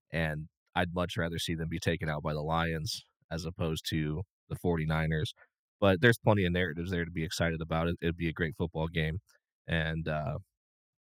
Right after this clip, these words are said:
no, I mean, just a lot of con-, contrasting styles, which we can talk about later. But no, I think you can't go wrong. And those are two very,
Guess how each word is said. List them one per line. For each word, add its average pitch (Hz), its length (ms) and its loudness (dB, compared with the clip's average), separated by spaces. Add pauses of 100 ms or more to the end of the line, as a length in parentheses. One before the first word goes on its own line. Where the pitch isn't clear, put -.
(280)
no, 82 180 -2
I 85 80 0
mean, 82 260 -2 (120)
just 87 200 0
a - 20 0
lot 90 160 4
of 90 120 -4
con-, 87 140 -6
contrasting 87 500 0
styles, 82 340 0
which 82 100 -10
we 87 80 -6
can 82 100 -2
talk 85 180 -2
about 82 220 0
later. 87 240 2 (400)
But 98 160 6
no, 127 100 10
I 98 160 4
think 113 200 2 (260)
you 98 100 -4
can't 120 200 4
go 117 80 4
wrong. 104 320 4 (140)
And 90 200 2
those 92 140 0
are 87 40 -4
two 95 260 -2
very, 87 360 0